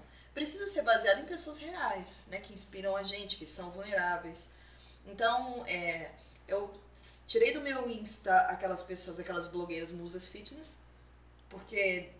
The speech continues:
não faz parte da minha realidade. Comecei a seguir umas mina, é, body positive, né? Que, que vão mostrar, é, um look pra, pra mulher gorda e tal.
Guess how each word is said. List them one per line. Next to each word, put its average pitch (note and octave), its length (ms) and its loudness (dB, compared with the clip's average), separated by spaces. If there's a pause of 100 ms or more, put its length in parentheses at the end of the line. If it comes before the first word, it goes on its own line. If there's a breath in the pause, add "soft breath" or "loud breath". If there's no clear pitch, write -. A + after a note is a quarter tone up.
(300)
não G#3+ 280 -2
faz - 280 0
parte F3+ 260 8
da G3 80 -6
minha G3+ 140 -10
realidade. B3 680 8
Comecei A4 400 -2
a D4 40 2
seguir D4 260 -2
umas D4+ 220 -2
mina, E4 380 -6 (440 loud breath)
é, A#3 200 6
body A#3+ 240 8
positive, A3 920 8
né? F#3+ 360 -2
Que, F#3+ 180 -2
que F#3+ 140 -12
vão G3 220 4
mostrar, G3 680 6 (320 loud breath)
é, F3 360 2
um C4 100 -6
look A#3+ 340 -4
pra, F3+ 360 8
pra D#3+ 140 -6
mulher F3+ 280 0
gorda F#3+ 500 0
e F#3 60 -8
tal. F#3 640 6